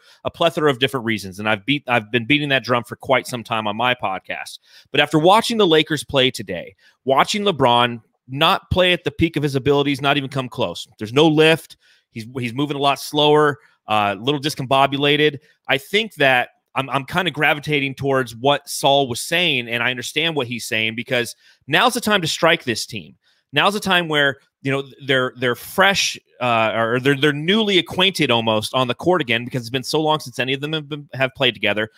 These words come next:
Now, granted, they're also one of the hottest teams in the N B A. I think this is their sixth win in a row now coming into the playoffs. So they're a team that's definitely gelling, but I also think that if we're gonna have an opportunity to beat this team, if we were gonna have to face them,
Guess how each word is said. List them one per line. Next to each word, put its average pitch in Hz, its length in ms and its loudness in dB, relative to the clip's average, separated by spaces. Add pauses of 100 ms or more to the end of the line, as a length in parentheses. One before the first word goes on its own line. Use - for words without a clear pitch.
(220)
Now, 156 100 2
granted, 160 380 2
they're 131 280 4
also 156 280 2
one 143 160 0
of - 20 -2
the 127 100 0
hottest 131 200 0
teams 123 220 -6
in 123 80 -6
the 117 80 -2
N 113 100 -4
B 107 140 -2
A. 123 80 2 (120)
I 107 60 -2
think 117 140 -10
this 117 140 -10
is 104 80 -10
their 104 100 -4
sixth - 580 -6
win 156 280 0
in 139 140 -4
a 135 60 2
row 139 220 4
now 170 320 0 (320)
coming 135 240 0
into 135 200 -4
the 120 120 -4
playoffs. 143 560 2 (260)
So - 160 -2
they're 139 120 2
a 135 40 2
team 190 240 -4
that's 123 180 0
definitely 147 380 0
gelling, 127 480 0
but 120 120 0
I 123 60 4
also 143 320 0
think 120 300 -4
that 110 280 2 (480)
if 139 200 -2
we're 151 120 2
gonna 190 240 2
have 196 160 2
an 185 60 0
opportunity 175 380 0
to 123 40 -6
beat 135 180 -8
this 131 180 -4
team, 95 320 -8 (300)
if 123 140 -6
we 143 80 4
were 127 160 -2
gonna 156 160 0
have 180 220 2
to 165 80 -4
face 156 340 2
them, 101 240 -2